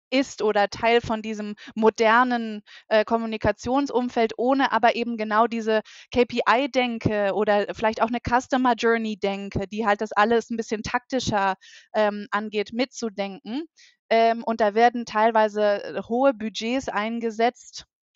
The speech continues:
um eben diese Trends mitzumachen. Ähm, was an manchen Stellen Sinn ergibt,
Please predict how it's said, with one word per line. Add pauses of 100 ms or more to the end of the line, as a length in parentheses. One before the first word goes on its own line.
um
eben
diese
Trends
mitzumachen. (520)
Ähm,
was
an
manchen
Stellen
Sinn
ergibt,